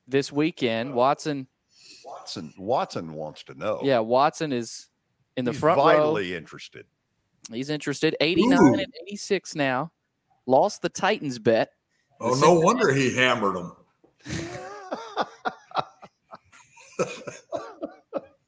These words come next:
Speaker 1: The Cincinnati and Kansas City teaser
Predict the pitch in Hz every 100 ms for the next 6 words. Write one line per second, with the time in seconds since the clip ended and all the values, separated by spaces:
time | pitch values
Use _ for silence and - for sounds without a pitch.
0 | - _ 202 - 147 160 165 175 - 160
1 | 160 160 139 127 160 160 143 131 165 156
2 | 127 - 143 123 117